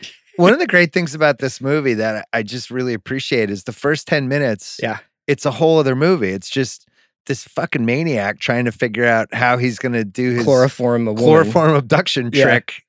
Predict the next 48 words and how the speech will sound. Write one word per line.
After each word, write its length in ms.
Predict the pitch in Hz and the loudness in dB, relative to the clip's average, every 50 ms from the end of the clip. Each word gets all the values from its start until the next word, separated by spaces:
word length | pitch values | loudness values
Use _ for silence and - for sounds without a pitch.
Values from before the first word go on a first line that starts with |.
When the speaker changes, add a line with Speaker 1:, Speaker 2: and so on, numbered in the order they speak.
| _ _ _ _ _ _ _ _ _ | _ _ _ _ _ _ _ _ _
Speaker 2:
All, 220 | - 151 156 165 - - | 4 4 6 4 4 2
and 260 | 139 143 139 123 107 | 0 0 0 -2 -4
to 100 | - - 170 | -4 -4 -4
the 60 | 143 | -4
point 280 | - - 170 170 175 131 | -4 -2 -2 -2 0 0
where 220 | 135 131 131 127 | 0 2 2 2
he 120 | 123 131 131 | 0 -2 -2
picks 260 | - - 160 147 - - | 0 0 0 0 2 0
up 140 | 139 123 - | 0 0 0
his 160 | 139 117 113 | -4 -6 -4
little 200 | 131 139 131 127 | -2 -2 -2 -2
girl 280 | 107 127 131 135 131 123 | -2 0 0 2 2 0
at 100 | 113 92 | -2 -4
school, 560 | - - - 147 151 143 131 120 117 113 110 _ _ _ _ _ _ _ _ _ _ _ _ _ _ _ _ _ _ _ - | -8 -10 -4 -2 0 2 2 2 0 -2 -4 _ _ _ _ _ _ _ _ _ _ _ _ _ _ _ _ _ _ _ -4
and 80 | 135 | -2
even 220 | 320 359 339 254 156 | -2 -2 -2 -2 -4
she's 320 | - - 170 170 170 139 | -2 0 0 0 0 0
like, 180 | 156 123 107 95 | 0 0 0 0
"Dad's 460 | - 127 127 139 143 160 151 127 - - | 0 2 2 2 2 0 0 -4 -10 -16
fucking 420 | - - - 135 127 - 123 107 | -10 -4 -4 -4 -2 -4 -4 -6
weird." 280 | 101 107 120 135 160 170 | -4 -2 0 2 2 4
Speaker 1:
Yeah. 200 | 139 120 98 - - _ _ _ _ _ _ _ _ _ _ _ _ _ _ _ - | 2 2 0 -4 -12 _ _ _ _ _ _ _ _ _ _ _ _ _ _ _ -2
Speaker 2:
Like, 160 | 135 123 - | -2 0 0
he, 200 | 143 143 131 - - 87 95 - - - 131 - _ | -2 -4 -4 -4 -8 -14 -20 -20 -20 -20 -20 -16 _
he's 240 | - 147 127 117 - | -8 -8 -6 -4 -4
like, 160 | 131 117 110 | -4 -2 0
"Oh, 160 | 202 247 240 - _ _ | 0 0 0 -2 _ _
got 300 | - 151 156 175 - - | -2 -2 -2 0 0 0
your 80 | - 196 | 2 4
nose." 760 | 202 226 233 226 220 208 202 196 185 156 - - - - - _ _ - 180 180 - - _ _ - | 4 6 6 8 8 8 6 6 4 0 -4 -8 -10 -14 -16 _ _ -12 -10 -10 -10 -12 _ _ 0
Speaker 1:
Just 160 | - 175 - | 0 0 2
to 80 | - 185 | 0 0
test 300 | 170 - 214 208 202 - | 2 4 2 2 2 0
how 160 | - 208 208 202 | 2 2 4 4
my 160 | 196 214 214 | 6 4 4
arm 280 | 202 208 233 240 226 208 | 6 6 6 6 6 6
reaches 340 | 196 185 - 185 196 175 | 4 4 4 2 4 6
over 320 | 190 202 196 190 185 208 196 | 6 6 8 8 6 6 4
to 60 | - | 4
Speaker 2:
And 80 | 214 - | 2 2
Speaker 1:
chloroform 640 | - - 254 240 302 269 196 - - 196 220 247 | 4 6 6 6 6 4 4 4 4 4 6 6
a 60 | 247 233 | 4 4
woman. 160 | 226 240 247 196 | 4 4 4 6
Speaker 2:
and 180 | 185 180 180 | 6 6 6
then 200 | 185 196 196 185 | 4 4 2 0
she's 320 | 160 - - 196 185 160 - | -2 -2 -2 -2 -2 -2 -2
kinda 340 | - - 175 170 175 175 | 0 0 2 2 2 2
like, 320 | 170 170 165 156 147 127 | 2 4 4 4 2 0